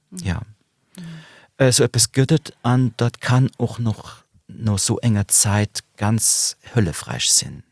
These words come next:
Speaker 1: Mhm.
Speaker 2: Mhm.
Speaker 1: Das ist immer
Speaker 2: Zum Beispiel, dass sie dann nur dieser Zeit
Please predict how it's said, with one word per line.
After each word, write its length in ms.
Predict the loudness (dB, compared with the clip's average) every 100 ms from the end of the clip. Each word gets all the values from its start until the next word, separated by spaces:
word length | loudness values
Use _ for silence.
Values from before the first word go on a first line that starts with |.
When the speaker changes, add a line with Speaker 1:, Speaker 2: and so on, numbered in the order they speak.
| _
Speaker 1:
Mhm. 400 | -20 -18 -16 -18 -20 _ _
Speaker 2:
Mhm. 400 | -18 -16 -16 -20 -20 _ _ _ _ _ _
Speaker 1:
Das 140 | -20
ist 120 | -20 -20
immer 140 | -6
Speaker 2:
Zum 260 | 2 4 6
Beispiel, 640 | 6 4 2 0 -2 -2 -6
dass 140 | -8 -4
sie 240 | -4 -2
dann 460 | 2 2 4 2 -2
nur 140 | -4 -4
dieser 320 | -2 -2 -2
Zeit 480 | 0 2 0 -2